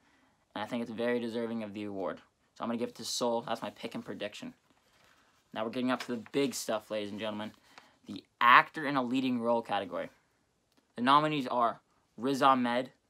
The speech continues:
Chadwick Boseman, Anthony Hopkins, Gary Oldman, and Steven Yeun. I have seen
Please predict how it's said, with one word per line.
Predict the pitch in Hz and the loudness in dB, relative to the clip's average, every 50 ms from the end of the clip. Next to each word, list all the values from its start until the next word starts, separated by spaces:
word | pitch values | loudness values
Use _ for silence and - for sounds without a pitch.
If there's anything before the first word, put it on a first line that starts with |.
| _ _ _ _ _ _ | _ _ _ _ _ _
Chadwick | - - 131 127 139 151 147 - | 2 2 2 4 4 0 -2 0
Boseman, | - 127 123 127 131 123 131 127 127 127 - _ _ _ _ _ _ _ _ _ | 0 2 2 2 0 0 -2 -2 -2 -4 -6 _ _ _ _ _ _ _ _ _
Anthony | 262 285 277 277 294 277 | -4 -4 -2 -2 -4 -2
Hopkins, | 247 - - 320 - 311 - 254 254 254 - - - - _ _ _ _ - | 0 4 4 4 4 2 0 -2 0 0 -2 -4 -6 -14 _ _ _ _ -8
Gary | - 131 139 143 147 147 - - | -4 -2 0 2 0 0 -2 -2
Oldman, | 113 127 127 131 127 120 135 131 131 127 123 - _ _ - | -2 0 0 0 -2 -2 -2 -2 -2 -4 -6 -8 _ _ -12
and | - 117 117 | -10 -10 -8
Steven | - - - 123 131 123 131 120 | -8 -4 -2 -2 0 0 0 -2
Yeun. | 110 110 107 101 104 - _ _ _ _ _ _ _ _ _ _ _ _ _ _ _ _ _ _ _ _ _ - | -2 -4 -8 -10 -12 -14 _ _ _ _ _ _ _ _ _ _ _ _ _ _ _ _ _ _ _ _ _ 6
I | 127 139 147 | 6 6 6
have | 147 135 | 6 2
seen | 123 - - 135 139 135 131 127 123 - | 0 -4 -4 -2 0 0 0 0 -2 -4